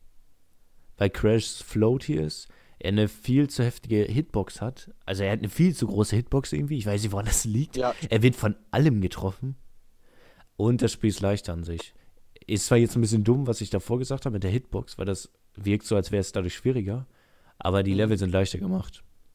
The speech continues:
Speaker 1: Habe
Speaker 2: Ja,
Speaker 1: ich
Speaker 2: ja,
Speaker 1: das
Speaker 2: so.
Speaker 1: Gefühl. Vor allem Engine. Kennst du Engine im dritten Boss? Äh, im dritten, äh,
Speaker 2: Ja.
Speaker 1: Crash? Ja, der ist
Speaker 2: Ja.
Speaker 1: halt viel leichter gemacht. Und die Synchro ist halt schrecklich. Äh, Engine, ach, ein Cortex hört sich halt kacke an.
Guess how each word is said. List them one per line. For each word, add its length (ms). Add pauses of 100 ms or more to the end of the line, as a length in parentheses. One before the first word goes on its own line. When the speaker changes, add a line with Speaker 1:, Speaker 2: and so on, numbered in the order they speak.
(1400)
Speaker 1:
Habe 160
Speaker 2:
Ja, 20
Speaker 1:
ich 120
Speaker 2:
ja, 0
Speaker 1:
das 100
Speaker 2:
so. 80
Speaker 1:
Gefühl. 420
Vor 160
allem 140
Engine. 480 (120)
Kennst 200
du 40
Engine 340
im 220
dritten 300
Boss? 240
Äh, 100
im 100
dritten, 380
äh, 200
Speaker 2:
Ja. 140 (200)
Speaker 1:
Crash? 260 (1700)
Ja, 120
der 100
ist 60
Speaker 2:
Ja. 40
Speaker 1:
halt 100
viel 160
leichter 240
gemacht. 280 (380)
Und 140
die 60
Synchro 260
ist 100
halt 120
schrecklich. 500 (520)
Äh, 320 (280)
Engine, 520 (240)
ach, 180
ein 220
Cortex 460
hört 120
sich 80
halt 160
kacke 320
an. 240